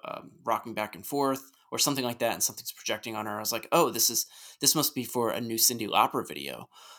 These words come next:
Um, but something told me in my head that said, "You have to record this." So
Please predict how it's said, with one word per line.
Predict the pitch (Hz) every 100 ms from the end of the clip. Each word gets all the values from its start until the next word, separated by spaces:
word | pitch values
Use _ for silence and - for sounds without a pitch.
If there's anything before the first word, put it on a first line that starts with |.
| _ -
Um, | 123 113 110 113 _ _ _ _ _
but | 127 113 -
something | - 147 135 156
told | - 139 131
me | 123
in | 113
my | 110
head | 110 104 123 139 _ _ _ _ _ -
that | 107
said, | - 113 - _
"You | 139 131
have | 131 -
to | 107
record | 92 - 76 -
this." | -
So | - 127 101 -